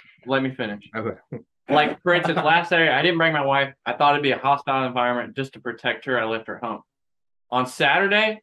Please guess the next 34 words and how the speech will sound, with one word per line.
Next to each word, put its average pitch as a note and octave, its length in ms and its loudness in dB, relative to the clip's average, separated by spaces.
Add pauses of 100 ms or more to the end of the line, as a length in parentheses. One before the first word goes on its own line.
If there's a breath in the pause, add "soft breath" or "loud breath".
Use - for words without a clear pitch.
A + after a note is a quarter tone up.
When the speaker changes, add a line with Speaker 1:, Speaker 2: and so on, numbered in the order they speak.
(420)
Speaker 1:
she'll D3 280 -2
be C3 140 4
out A2+ 200 -2
there. - 180 -18 (580)
She'll D3+ 160 -4
be C#3+ 140 0
passing C#3+ 380 -2
out B2+ 180 -2
tracts. D#3+ 520 -2 (520)
My A#2+ 140 -2
kids D3+ 340 -2
will E3 60 2
be D#3+ 140 2
passing D#3+ 400 -2
out D3 140 -2
tracts. E3 480 -4 (300)
I'll A#2 160 -2
be C#3+ 100 -2
preaching. D#3 480 -6 (720)
It D3+ 160 2
is C#3+ 260 2
encouraging C3+ 760 0
that A2+ 140 -2
your, A2 320 -4 (300)
your A#2+ 220 -2
family C#3+ 600 -2
is A#2 140 -4
on A2 220 -6
board B2+ 260 -2
with C3 180 -8
you, C3 200 -2
is G#2+ 160 -10
encouraging B2 600 -4
you, A#2+ 320 -10